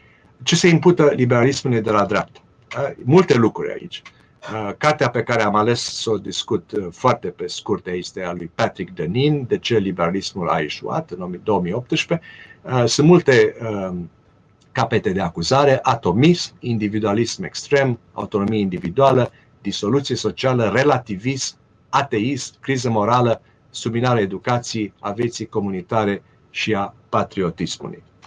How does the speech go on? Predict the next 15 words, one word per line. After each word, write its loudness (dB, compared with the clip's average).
Uh, -4
lucrurile, 6
după 4
cum 0
vedeți, 2
nu 2
stau 2
foarte 0
bine 2
și -10
atunci -2
vă 2
propun 2
câteva 2
concluzii, 4